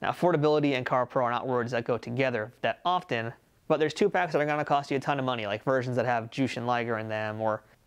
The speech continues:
other super-duper popular wrestlers. But because this has Timon Honda in it, I, I hate to say he kind of, I guess, brings down the value a little bit <laughs> 'cause he's not as popular as the other guys out there. But it's a great version of Kobashi that you can just see stands out really well on its own. And I think the Timon Honda figure is also a very underrated figure,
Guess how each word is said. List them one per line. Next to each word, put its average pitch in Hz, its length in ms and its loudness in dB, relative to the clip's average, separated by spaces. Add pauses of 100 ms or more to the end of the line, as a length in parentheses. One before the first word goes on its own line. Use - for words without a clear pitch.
(100)
other 143 200 4
super-duper 143 640 2
popular 127 300 0
wrestlers. 123 480 0 (380)
But 131 160 2
because 208 260 4
this 233 120 0
has 190 140 2
Timon 170 300 0
Honda 151 340 0
in 175 160 -2
it, - 180 -4 (300)
I, 135 240 2
I - 20 4
hate 151 140 0
to 147 60 -2
say 147 160 2
he 151 100 4
kind 160 180 0
of, 147 60 2
I 143 40 0
guess, 139 180 0
brings 139 240 0
down 131 100 0
the 120 80 -4
value 127 260 2
a - 20 2
little 139 260 2
bit 226 160 2
<laughs> - 280 0
'cause 175 100 2
he's 165 120 2
not 147 160 0
as 139 60 -6
popular 139 400 0
as 131 80 -2
the 135 80 0
other 127 120 0
guys 131 300 2
out 135 180 0
there. 147 240 0 (220)
But - 360 0
it's 143 120 -4
a 139 40 2
great 185 260 -2
version 160 240 2
of 135 80 -4
Kobashi 131 440 0
that 113 140 0
you 131 80 -2
can 131 100 -2
just 120 140 -4
see 127 120 0
stands 127 280 -2
out 117 140 2
really 135 160 2
well 123 140 2
on 117 120 0
its 110 160 -8
own. 120 260 -2 (360)
And 135 100 0
I 147 60 4
think 240 180 -2
the - 80 -12
Timon 180 200 0
Honda 165 240 2
figure 131 260 2
is 123 80 0
also 151 260 0
a 117 60 -2
very 131 220 0
underrated 123 380 0
figure, 117 380 -2